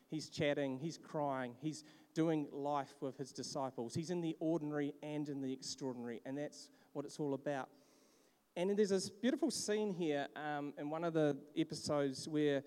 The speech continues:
these children, um, have met with Jesus and just they start having conversations with him and asking him questions. And they kind of work out, "Oh, yeah, he's, he's, he's somebody special. There's something about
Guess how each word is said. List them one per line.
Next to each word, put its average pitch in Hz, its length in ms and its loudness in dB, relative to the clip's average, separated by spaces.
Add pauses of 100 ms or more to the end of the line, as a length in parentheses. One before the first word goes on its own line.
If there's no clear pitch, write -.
(320)
these 160 240 0
children, 202 640 0
um, 151 420 -2
have 147 160 -2
met 165 240 2
with 151 120 -4
Jesus 185 260 0 (300)
and 175 260 -6 (180)
just - 360 -4 (580)
they 190 120 6
start 190 260 0
having 180 220 0
conversations 170 800 -2
with 147 160 -4
him 143 160 -4
and 139 220 -6
asking 156 480 -4
him 139 200 -6
questions. 139 540 -4
And 147 100 -2
they 151 100 0
kind 196 220 -2
of 160 80 0
work 156 280 0
out, 143 240 0 (260)
"Oh, 135 140 -2
yeah, 135 220 0
he's, 143 320 -8
he's, 156 220 -6
he's 151 140 -8
somebody 139 340 -2
special. 139 400 -6
There's 131 100 -6
something 160 260 -4
about 135 340 -2